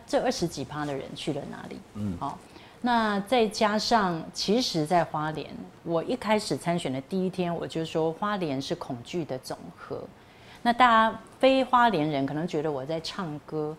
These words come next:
Speaker 2: 对。
Speaker 1: 不知道你在说什么，花莲人有什么好怕？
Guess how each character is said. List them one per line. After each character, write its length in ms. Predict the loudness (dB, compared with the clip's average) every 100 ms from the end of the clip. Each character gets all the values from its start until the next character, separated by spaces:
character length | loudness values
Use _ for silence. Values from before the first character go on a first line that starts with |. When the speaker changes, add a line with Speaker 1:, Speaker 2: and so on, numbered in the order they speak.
| -10
Speaker 2:
对。 160 | -2 0
Speaker 1:
不 60 | 0
知 100 | 0
道 160 | 0
你 80 | 0
在 80 | -2
说 280 | -4 -6 -6
什 200 | -6 -10
么， 280 | -10 -12 -14 -4
花 120 | 0
莲 160 | 2 2
人 140 | 0
有 100 | -2
什 140 | -4 -8
么 80 | -8
好 220 | -10 -12 -10
怕？ 180 | -10